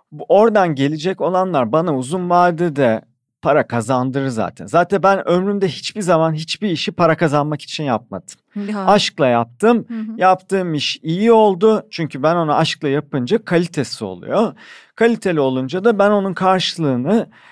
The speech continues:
Speaker 1: hem maddi hem manevi bir şekilde aldım. O yüzden hiçbir zaman da para, parayı düşünmedim.
Speaker 2: Hı hı. Ya bu çok güzel işte. Bir şeyi deniyorsun, sevdiğin işi yaparken onu da yapayım, bunu da yapayım. Bir de sen yapabileceğine inanıyorsun.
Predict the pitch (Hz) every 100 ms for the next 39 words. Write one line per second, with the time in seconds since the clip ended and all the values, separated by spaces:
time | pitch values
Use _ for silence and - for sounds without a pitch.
0 | _ - 214 220 165 147 139 214 233 214
1 | 190 156 151 156 220 185 180 170 - 151
2 | 160 185 147 113 92 - - 180 190 185
3 | 202 - 180 147 139 135 147 190 180 -
4 | _ - 170 160 - - 160 147 139 139
5 | - 135 110 92 90 _ _ 214 202 220
6 | 220 - - - 233 269 254 339 - -
7 | 415 294 226 214 - 220 220 - 381 370
8 | 349 349 359 392 - 339 - 330 302 330
9 | 339 330 - 311 311 330 320 285 262 320
10 | 302 262 220 240 262 277 302 285 233 -
11 | 247 311 339 359 339 330 330 320 285 311
12 | 311 302 320 339 277 269 277 285 247 -
13 | 180 165